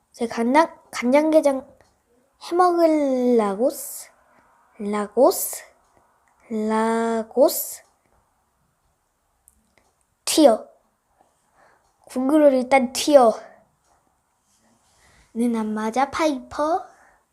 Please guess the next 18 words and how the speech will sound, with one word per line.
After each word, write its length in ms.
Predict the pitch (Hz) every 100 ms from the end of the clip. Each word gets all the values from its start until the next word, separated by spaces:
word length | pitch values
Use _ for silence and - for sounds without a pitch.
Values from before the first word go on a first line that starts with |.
| _ _ _ _ _ _ _ _ _
이쪽에서 640 | - 254 254 - 247 220
체력 340 | - 285 285 294
회복 220 | 254 -
좀 140 | 254
한 160 | 254 254
다음에 400 | 269 247 240 233
광합성. 1080 | - 254 277 285 302 - - 254 202 190 _ _ _ _ -
광합성. 760 | 240 240 262 254 - 208 196 - - -
나 120 | 233
맞출 360 | 226 226 262
뻔했지만 640 | 262 262 247 247 269 285 247
못 80 | 220
맞췄어. 840 | 233 240 214 - 233 262 311 - _ - - -
파이퍼 380 | 339 370 262
에임이 580 | 220 226 302 311 277 -
겁나, 500 | - 202 240 285 262 196
겁나 340 | - 226 277 247
좋네. 340 | 240 202 190